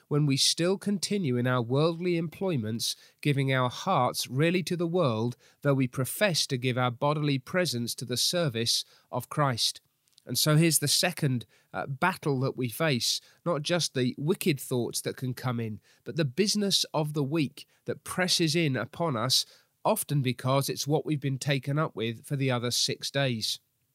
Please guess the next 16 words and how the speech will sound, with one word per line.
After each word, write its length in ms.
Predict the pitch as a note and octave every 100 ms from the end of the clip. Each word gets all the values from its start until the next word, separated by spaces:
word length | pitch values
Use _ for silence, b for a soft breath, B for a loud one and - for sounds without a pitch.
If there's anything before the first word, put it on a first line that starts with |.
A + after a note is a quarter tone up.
| _ _ _ _ _ _ b b
And 120 | C#3
then 140 | C#3 C#3
there's 200 | D3+ C#3+
another 240 | D#3 F#3
set 400 | - - D#3+ B2+
of 160 | B2 A2
ravens 460 | C3 C3 A2+ A2
croaking 480 | - - C3 - B2
over 280 | B2 A2+ G#2+
us, 280 | G#2 - - b b b b
anxious 500 | F3 G3+ - D3+ C#3
thoughts, 500 | - A#2+ F#2+ - - b b
which 180 | C3 C#3+
are 120 | B2+
the 100 | A#2+
fruits 520 | - G3+ D#3 - -